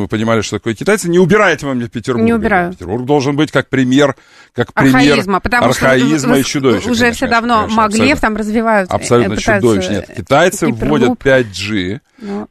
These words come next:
Speaker 1: и они, значит, это делают в семи китайских городах. Прошу, было нет. Э, можно мне Зулиной обратить внимание? Мадам Мизулина, вот послушайте. В семи китайских городах запустили пилотную сеть связи пять джи, а, которая будет, э, на десяти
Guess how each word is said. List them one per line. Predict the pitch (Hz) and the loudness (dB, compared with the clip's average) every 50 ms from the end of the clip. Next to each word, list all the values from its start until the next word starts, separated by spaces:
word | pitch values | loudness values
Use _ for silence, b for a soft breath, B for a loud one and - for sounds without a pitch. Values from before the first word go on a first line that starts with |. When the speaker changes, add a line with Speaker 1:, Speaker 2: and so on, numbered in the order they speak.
| _ | _
Speaker 1:
и | 113 120 | 2 2
они, | 127 127 127 131 131 131 139 156 170 175 | 2 4 2 2 0 0 -2 -2 -2 -4
значит, | 147 113 117 131 135 131 123 - 135 117 | -4 -4 -2 0 0 0 0 0 -2 -2
это | 127 113 123 120 | 0 0 0 0
делают | 127 143 135 120 107 | 0 0 0 0 -2
в | - | -4
семи | - - 131 131 139 135 | -6 -2 0 0 0 0
китайских | - 123 104 120 117 110 - - 110 101 | -2 -2 0 0 0 0 0 -4 -6 -4
городах. | 98 107 98 95 92 82 90 95 | -2 0 0 2 0 0 -4 -6
Прошу, | 127 131 - - 90 | -6 -8 -8 -6 -4
было | 90 104 104 | -2 0 0
нет. | 104 92 82 80 | 0 -2 -4 -6
Э, | 85 117 | -4 -4
можно | 131 160 185 185 147 156 | 0 0 0 0 0 0
мне | 135 131 131 | 0 0 0
Зулиной | 117 107 123 110 98 95 90 | 0 0 -2 -2 -2 -4 -6
обратить | 90 92 101 87 95 85 92 | -6 -6 -6 -6 -6 -8 -6
внимание? | 101 95 90 82 b b b b b | -6 -6 -6 -8 b b b b b
Мадам | 107 127 135 175 190 196 | -4 0 0 0 0 0
Мизулина, | 190 180 131 127 120 104 95 73 78 b b b b - | -4 -6 -4 -4 -4 -4 -6 -10 -14 b b b b -2
вот | 147 208 202 | -2 -2 0
послушайте. | - - - - - 90 - - - - - b b b b b | 0 -2 -2 -2 -6 -10 -10 -12 -14 -18 -20 b b b b b
В | - | -8
семи | - 185 214 233 | -4 -2 -2 0
китайских | 180 170 135 147 151 - - 135 117 | -2 0 2 2 2 2 0 -2 0
городах | 120 117 107 110 101 | 0 2 2 0 -2
запустили | 101 117 - 123 - - 185 196 | -2 -6 -8 -8 -6 -4 -4 -4
пилотную | 165 - 123 110 120 127 123 139 131 117 | -2 -2 -2 0 0 -2 0 -2 -4 -4
сеть | - - 117 107 | -4 -4 -4 -4
связи | - - 107 107 113 123 113 | -2 0 0 0 0 -2 -6
пять | - - 110 107 107 104 | -4 0 0 0 0 -2
джи, | 98 95 95 98 90 73 69 - B B B B B B B B B B | -4 -6 -4 -4 -6 -6 -8 -12 B B B B B B B B B B
а, | - - 110 117 113 | -2 2 2 2 2
которая | - - 139 131 127 - _ 165 165 175 180 180 170 156 143 139 | 2 2 0 0 0 0 _ 2 4 4 4 4 4 4 4 2
будет, | 123 117 113 127 143 160 151 113 131 131 - - - _ _ _ _ _ | 0 -2 -4 -4 -2 -2 -2 -2 -2 -4 -4 -6 -16 _ _ _ _ _
э, | - 104 104 113 117 120 120 117 117 123 - - - 117 113 104 | -4 -2 -2 0 0 0 0 0 -2 -2 -2 -4 -4 -4 -4 -4
на | 104 117 135 131 | 0 0 0 0
десяти | 113 127 147 135 - - - 156 170 160 131 98 73 | 0 -2 -4 -4 -4 -8 -8 -6 -2 0 0 0 0